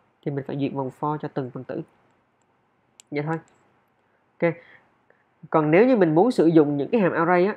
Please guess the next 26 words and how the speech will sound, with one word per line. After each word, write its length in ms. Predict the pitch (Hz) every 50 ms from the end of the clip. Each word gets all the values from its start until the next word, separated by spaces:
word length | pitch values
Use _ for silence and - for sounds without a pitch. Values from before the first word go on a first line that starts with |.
| - -
thì 80 | 160
bắt 140 | 151 190 208
buộc 180 | 190 156 135 143
mình 140 | 143 131
phải 220 | 131 - 123 123 -
ép 200 | - - 254 - -
kiểu 220 | - 156 - - 180
ha. 140 | 185 175 160 - _ _ _ _ _ _ _ _ _ _ _ _ _ _ _ _ _ _ _
Nếu, 340 | 165 160 165 175 202 240 - - - _ _ _ _ _ _ _ _ _ _ _ _ _ _ _ _ _ _ _ _ _ _ _ _ _ _ _ _ _ _ _ _ _ _ _ _ _ _ _ _ _
nếu 220 | 156 156 160 180 202
muốn 260 | 190 180 180 202 214
sử 140 | - - -
dụng 280 | 147 - 98 85 127
này, 100 | 143 147 - _ _ _ _ _ _ _ _ _ _ _ _ _ _ _ _ _ _ _ _ _ _ _ _ _ _ _ _ _ _ _ _
những 280 | 165 143 113 117 170 180
cái 160 | - 185 185
method 460 | 190 190 180 170 175 - 180 202 220 - - _ _ _ _ _ _ _ _ _ _ -
hay 80 | 175 165
là 60 | 147
những 200 | 135 127 139 151
cái 100 | 190 180 -
function 400 | 185 165 156 - - 160 135 131 - _ _ _ _ _ _ _ _ _ _ _ _ _ _ _ _ _ _ _ _ _ _ _
dành 280 | 160 151 151 135 131 131
riêng 300 | 139 151 165 170 165 160
cho 80 | 165 -
array 280 | 160 156 151 156 156